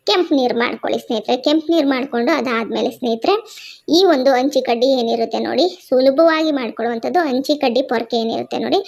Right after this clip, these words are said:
ಅದನ್ನ ತೆಗೆದುಕೊಂಡು ಅದಕ್ಕೆ ಸ್ವಲ್ಪ ಬೆಂಕಿಯನ್ನ ಅಂಟಿಸ್ಬಿಟ್ಟು ಆ ಮಕ್ಳಿಗೆ ಮೂರ್ ಸತಿ ಹಿಂದೆ ಮುಂದೆ ನಿವಾಳಿಸ್ಬಿಡಿ, ತಲೆಯಿಂದ ಕೆಳಗಲ್ ತನಕ, ಮತ್ತೆ ಹಿಂದೆ,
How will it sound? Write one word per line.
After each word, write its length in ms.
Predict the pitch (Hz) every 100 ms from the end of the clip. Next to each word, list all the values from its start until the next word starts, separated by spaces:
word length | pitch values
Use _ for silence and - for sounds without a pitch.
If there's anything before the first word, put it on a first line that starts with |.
| - - -
ಅದನ್ನ 260 | - 247 247
ತೆಗೆದುಕೊಂಡು 680 | 294 262 254 - 233 320 320
ಅದಕ್ಕೆ 240 | 240 247 262
ಸ್ವಲ್ಪ 360 | 247 254 285
ಬೆಂಕಿಯನ್ನ 600 | 240 233 262 269 247 233 233
ಅಂಟಿಸ್ಬಿಟ್ಟು 680 | 240 240 277 - 247 330 453 - - -
ಆ 60 | 262
ಮಕ್ಳಿಗೆ 720 | 262 262 269 240 320 392 - -
ಮೂರ್ 260 | 277 311
ಸತಿ 380 | 311 247 247 349 - - _
ಹಿಂದೆ 480 | - 254 294 285 285
ಮುಂದೆ 420 | 294 247 240 262 - - - - -
ನಿವಾಳಿಸ್ಬಿಡಿ, 920 | 226 302 311 247 247 - 240 - _ _ -
ತಲೆಯಿಂದ 400 | 262 254 247 240 269
ಕೆಳಗಲ್ 380 | 269 247 233 233
ತನಕ, 240 | 233 233 247 247 - - -
ಮತ್ತೆ 240 | 277 262
ಹಿಂದೆ, 640 | 262 254 254 254 302 -